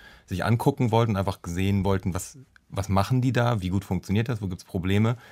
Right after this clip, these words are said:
Es gibt keine Dokumentation, weil häufig steht dann irgendwie Blockchain drauf und keiner weiß so wirklich, was gemacht wird,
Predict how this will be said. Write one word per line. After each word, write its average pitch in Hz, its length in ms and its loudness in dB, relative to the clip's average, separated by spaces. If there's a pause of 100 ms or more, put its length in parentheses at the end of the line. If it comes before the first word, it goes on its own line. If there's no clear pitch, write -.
(220)
Es 95 160 -4
gibt 107 180 -2
keine 104 220 4
Dokumentation, 92 1040 0
weil 87 140 -4
häufig 101 200 0
steht 101 180 -2
dann 113 80 0
irgendwie 95 220 0
Blockchain 98 440 -2
drauf 113 340 2
und 98 220 -4
keiner 95 260 0
weiß 92 180 0
so 82 200 -8
wirklich, 107 300 -2
was 101 180 -4
gemacht 95 320 -4
wird, 101 140 -4